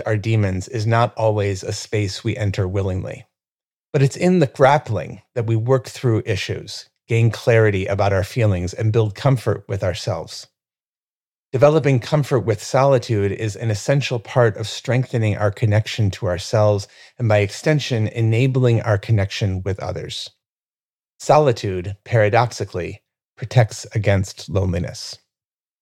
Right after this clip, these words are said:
Why am I so interested in loneliness and solitude right now? The Torah portion for this week, Vayishlach, contains one of the great stories about the topic.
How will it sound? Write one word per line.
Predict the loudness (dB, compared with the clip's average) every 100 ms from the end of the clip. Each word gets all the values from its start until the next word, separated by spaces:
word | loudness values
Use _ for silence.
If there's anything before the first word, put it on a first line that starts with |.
| _ _ _ _ 0
Why | 4
am | 4 4
I | 2
so | 0 0
interested | 0 0 -2 0 0
in | 2 2
loneliness | 2 2 0 -2 -6 -8
and | -10 -8
solitude | -2 0 0 -2 -6 -8
right | -12 -14
now? | -16 -16 -16 _ _ _ _ _ _ -6
The |
Torah | 0 6 4
portion | 6 4 4 2
for | 2
this | 2 0 -2
week, | -4 0
Vayishlach, | 2 2 0 0 2 2 0 -2
contains | -2 0 0 2 0
one | 2 2
of | 2
the | -2
great | 0 0 0
stories | -6 0 2 2 0 -2
about | -2 -4
the | -6
topic. | -4 -4 -4 -16 _